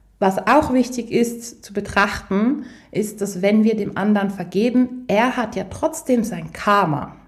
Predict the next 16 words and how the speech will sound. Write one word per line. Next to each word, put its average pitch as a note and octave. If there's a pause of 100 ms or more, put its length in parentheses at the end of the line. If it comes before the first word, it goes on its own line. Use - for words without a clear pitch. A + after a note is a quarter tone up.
(440)
Ja, G3+
er A3+
oder G#3
sie A3+
hat G#3
trotzdem B3+
sein G3
eigenes B3+
Karma G#3+ (340)
und G3+
darf A3
das -
dann G3
für G#3
sich A3
anschauen, -